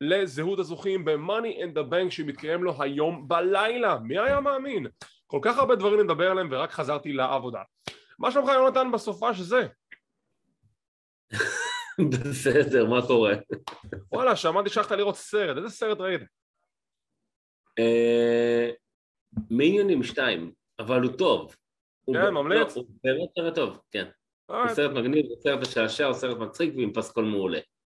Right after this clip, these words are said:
Speaker 1: יאללה, מגניב. טוב, אז יאללה, בוא ניכנס ישר לעניינים, יש לנו הרבה דברים לדבר עליהם, והעבודה היא מרובה והזמן הוא מועט. בוא ניכנס לעניינים.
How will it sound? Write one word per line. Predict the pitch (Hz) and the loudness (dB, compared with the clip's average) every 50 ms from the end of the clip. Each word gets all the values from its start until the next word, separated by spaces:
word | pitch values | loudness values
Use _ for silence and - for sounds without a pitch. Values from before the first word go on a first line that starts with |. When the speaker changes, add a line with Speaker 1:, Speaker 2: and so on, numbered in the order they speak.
| _ _ _ _ _ - | _ _ _ _ _ -10
Speaker 1:
יאללה, | 107 110 117 113 | -8 -8 -8 -8
מגניב. | 107 107 104 107 113 113 113 104 92 87 - - - _ _ _ _ _ _ _ - | -8 -10 -8 -6 -4 -4 -4 -4 -6 -10 -18 -20 -20 _ _ _ _ _ _ _ 2
טוב, | 175 160 139 120 110 | 4 4 4 4 2
אז | 113 127 | 2 2
יאללה, | 135 123 120 | 2 2 2
בוא | 139 165 | 2 0
ניכנס | 175 147 170 143 143 | 0 0 -2 -4 -4
ישר | 139 - 175 160 | -4 -4 -4 -2
לעניינים, | 156 147 147 151 160 160 | -2 -2 -4 -4 -4 -6
יש | 151 165 | -6 -4
לנו | 160 139 | -4 -2
הרבה | 139 147 156 | -2 0 -2
דברים | 147 135 143 151 156 151 | -2 0 -2 -2 -2 -2
לדבר | 143 131 131 117 143 156 165 170 | -2 -2 -2 0 2 2 2 2
עליהם, | 170 170 170 170 170 170 165 151 123 113 107 | 2 0 0 0 0 -2 -4 -6 -8 -8 -4
והעבודה | 107 139 156 160 165 165 165 165 165 160 147 131 131 135 131 131 127 120 127 123 139 147 151 | 0 2 2 2 2 2 2 2 0 -2 -2 -2 -2 0 0 0 -2 -4 -4 -2 0 0 0
היא | 151 151 147 | 0 0 0
מרובה | 139 139 127 120 123 120 110 139 160 175 180 165 | -2 -2 -2 -2 -2 -2 2 2 2 2 2 2
והזמן | 147 135 123 123 135 139 | 0 -2 -2 -2 -4 -4
הוא | 135 135 | -4 -2
מועט. | 135 135 131 120 113 - _ 117 | -4 -4 -4 -6 -8 -10 _ -6
בוא | 120 139 | -4 -4
ניכנס | 156 - 156 151 143 - | -4 -2 -2 -4 -4 -4
לעניינים. | 165 156 160 151 143 113 101 | -4 -4 -4 -4 -4 -4 -6